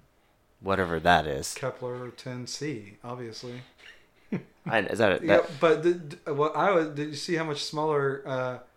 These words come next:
Speaker 1: Mars is?
Speaker 2: Mars is than
Speaker 1: Yeah.
Speaker 2: Earth, yeah. Um, Kepler, I think that's a planet around the star Kepler.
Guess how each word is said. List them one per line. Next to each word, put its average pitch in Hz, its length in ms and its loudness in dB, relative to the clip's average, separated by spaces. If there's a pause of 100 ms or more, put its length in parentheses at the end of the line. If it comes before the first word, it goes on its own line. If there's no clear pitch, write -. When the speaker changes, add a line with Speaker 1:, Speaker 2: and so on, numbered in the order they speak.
(1080)
Speaker 1:
Mars 98 380 2
is? 120 300 2
Speaker 2:
Mars 139 360 -2
is 127 160 -6
than 196 80 2
Speaker 1:
Yeah. 190 180 6
Speaker 2:
Earth, 123 220 -14
yeah. 127 140 -16 (580)
Um, 143 400 0 (240)
Kepler, 156 580 2
I 143 80 -4
think 143 220 -8
that's 143 180 -2
a 139 60 -8
planet 139 280 -6
around 131 260 -6
the 123 80 -10
star 127 280 -8
Kepler. 120 600 -16